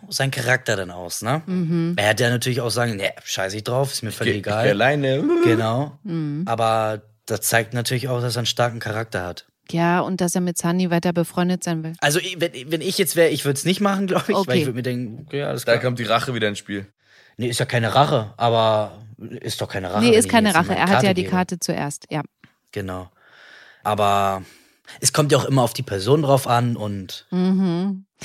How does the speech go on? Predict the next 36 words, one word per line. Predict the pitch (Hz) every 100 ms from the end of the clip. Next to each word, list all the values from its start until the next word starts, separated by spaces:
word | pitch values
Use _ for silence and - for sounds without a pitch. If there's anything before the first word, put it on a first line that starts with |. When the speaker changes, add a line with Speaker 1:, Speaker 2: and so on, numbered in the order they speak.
| - - -
Speaker 2:
Ich | 185
finde | - 190 190
hier | 180 180 175
Philipp | - 170 -
ein | 165
bisschen | 165 - 165 156
zu | - 156 151 147 - - _ _ _
weich, | 143 135 139 151 151
in | - 139
Anführungsstrichen. | 135 131 139 131 135 - 135 131
Speaker 1:
Ja, | 113 113
Speaker 2:
aber | 151 147
Speaker 1:
da, | 175
und, | - 160 151 -
und | 175 147
da, | 180 127
guck | 135
mal, | 135 113
das, | - - 139 - - - - - - -
ach, | - -
krass, | - 104 -
das | - -
wollte | 117
ich | 107 113
nicht | 110
sagen, | - 110
aber | 95
ich | 95
hab | -
mich | 90
nicht | 98 -
getraut. | - 101 -
Finde | - 131 135
ich |
nämlich | 135 120 -
auch. | 98 95 -